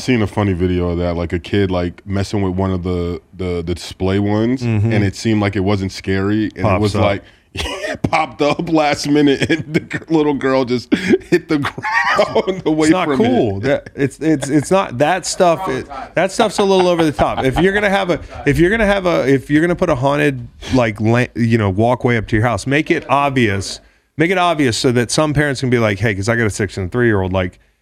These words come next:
Speaker 2: let's not go here. 'Cause if I walk up to the front door and there's one of these, like, pop out things,
Speaker 1: Yeah.
Speaker 2: like, first off, yeah, if you're a person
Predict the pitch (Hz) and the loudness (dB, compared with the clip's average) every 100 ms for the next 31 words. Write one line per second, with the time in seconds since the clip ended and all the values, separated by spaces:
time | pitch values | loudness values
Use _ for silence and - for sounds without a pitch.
0 | _ _ - 110 - 123 101 107 98 123 | _ _ -2 -2 2 0 2 2 2 2
1 | 101 104 101 120 156 147 139 - 123 - | 0 -2 -2 0 0 2 0 0 -2 -2
2 | 113 101 123 107 127 135 117 107 104 117 | -6 -2 -2 0 0 2 2 0 0 0
3 | 107 101 101 92 - 139 - 113 98 - | 0 0 0 -2 0 0 2 0 -2 -2
4 | 101 95 90 101 - - 104 90 - - | 0 0 0 -4 -6 -2 0 0 -4 -2
5 | 104 104 220 226 - 151 110 - 151 165 | -2 0 0 0 0 0 0 0 2 4
6 | 120 - - - 143 131 214 185 - 196 | 2 -4 -12 0 0 4 2 2 0 0
7 | 202 - 226 247 | 0 0 0 0